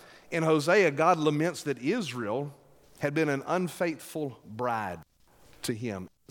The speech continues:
And this is what he says. He says, uh, about Israel, "For she said, 'I will go after my lovers who give me my bread and my water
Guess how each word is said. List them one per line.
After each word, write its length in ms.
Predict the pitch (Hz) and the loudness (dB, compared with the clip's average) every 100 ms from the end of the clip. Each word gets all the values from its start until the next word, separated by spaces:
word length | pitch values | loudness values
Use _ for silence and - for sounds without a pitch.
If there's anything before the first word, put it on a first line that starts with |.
| - | -8
And 100 | 131 | -6
this 160 | 170 | -4
is 120 | 165 143 | -6 -2
what 160 | 160 | -2
he 120 | 143 139 _ | -2 -6 _
says. 340 | 117 101 - - - - - - | -12 -10 -10 -14 -18 -20 -20 -2
He 120 | 170 | -2
says, 540 | 165 180 165 147 - - - - - - - | 2 4 6 4 -2 -10 -18 -20 -20 -8 4
uh, 260 | 147 135 143 | 6 6 2
about 460 | 135 160 170 170 - | 4 6 6 2 0
Israel, 480 | 160 160 127 120 107 - - | 4 4 4 0 -2 -8 0
"For 140 | 220 | 2
she 260 | - 240 233 | 4 2 4
said, 320 | 233 202 180 | 8 8 8
'I 200 | 170 208 | 8 8
will 180 | 185 160 | 8 6
go 300 | 180 220 214 | 8 8 10
after 720 | 208 247 - 254 240 233 196 - - - | 8 6 4 0 2 2 -2 -14 -20 -2
my 200 | 175 185 | 4 6
lovers 840 | 175 165 135 113 92 - - - - _ _ _ | 8 8 6 0 -6 -8 -10 -10 -14 _ _ _
who 160 | 196 196 | 4 4
give 300 | 160 220 180 | 4 2 4
me 220 | 190 175 | 2 2
my 480 | 135 143 170 208 208 | 0 2 6 6 6
bread 580 | 175 185 170 120 90 - - - _ _ _ - - | 6 4 4 2 -4 -14 -14 -18 _ _ _ -2 2
and 400 | 170 156 135 117 - - - | 4 4 2 -4 -12 -20 -10
my 340 | 110 156 190 196 | 0 4 6 6
water 560 | 170 170 151 117 95 | 6 6 4 2 -4